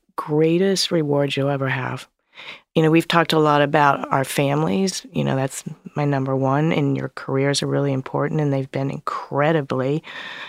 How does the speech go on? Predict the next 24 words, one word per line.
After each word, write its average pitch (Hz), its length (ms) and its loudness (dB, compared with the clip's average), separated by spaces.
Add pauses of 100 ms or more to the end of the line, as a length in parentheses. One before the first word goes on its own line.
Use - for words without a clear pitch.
(220)
um, 135 340 -2
engaging 139 720 0
and, 131 340 -4
and 139 120 -2
important, 135 540 -6 (360)
um, 139 220 -4
to - 160 -4
me, 139 260 0
the 135 120 -4
different 135 440 -6 (320)
parts - 360 0
of 120 140 0
it. 123 180 0 (680)
But 180 240 4 (240)
when 180 220 4
you 277 140 6
serve 254 280 4
in 196 80 4
the 156 100 2
community, 156 640 0
I 220 220 4
think 175 460 0
it's, - 220 -2 (200)
it's - 240 -2